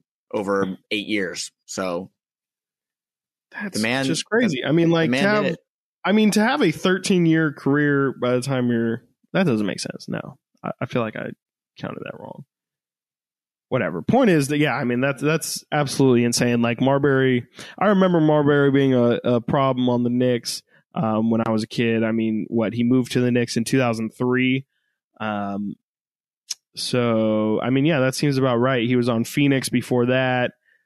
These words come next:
Speaker 2: I remember he started his career in Minnesota, but
Speaker 1: He was, like, one of those key N B A Street guys when N B A Street came out.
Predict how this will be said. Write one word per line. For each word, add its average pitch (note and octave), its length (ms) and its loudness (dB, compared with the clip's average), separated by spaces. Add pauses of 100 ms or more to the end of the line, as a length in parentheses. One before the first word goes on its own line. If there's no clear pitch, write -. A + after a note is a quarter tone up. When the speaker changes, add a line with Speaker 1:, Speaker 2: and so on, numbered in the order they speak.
(240)
Speaker 2:
I A#2 60 -8
remember A#2 460 -2
he A#2 80 -2
started A#2+ 340 0
his A2 120 -6
career A#2 240 0
in A2+ 80 0
Minnesota, A#2 760 0 (480)
but A2 220 -6 (920)
Speaker 1:
He E3 160 0
was, F#3 160 2
like, F3+ 120 2
one F#3+ 120 0
of F#3+ 80 0
those F3 160 0
key E3+ 400 0
N D3+ 120 0
B D3+ 100 2
A D3 60 2
Street B2 320 -2
guys A2+ 260 -2
when A2+ 60 -4
N A2+ 60 -4
B A2+ 120 0
A G#2 60 -4
Street - 300 -6
came G2 200 -8
out. F2+ 260 -6